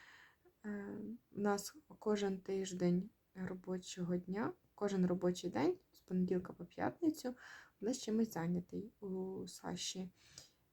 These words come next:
три рази на тиждень тренування по теквондо і два рази англійська.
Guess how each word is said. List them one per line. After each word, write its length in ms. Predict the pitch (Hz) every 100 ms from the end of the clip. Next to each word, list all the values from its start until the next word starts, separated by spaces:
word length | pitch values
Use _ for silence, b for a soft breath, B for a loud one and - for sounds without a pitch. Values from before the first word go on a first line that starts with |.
| _
три 220 | 226 214
рази 260 | 180 180 180
на 120 | 175
тиждень 400 | 180 180 - 175
тренування 640 | 180 196 190 185 170 160 160
по 80 | 175
теквондо 840 | 170 180 - 180 170 156 160 254 311 _ _ -
і 180 | 196
два 260 | 185 180 202
рази 260 | 262 247 208
англійська. 680 | 208 180 175 170 - -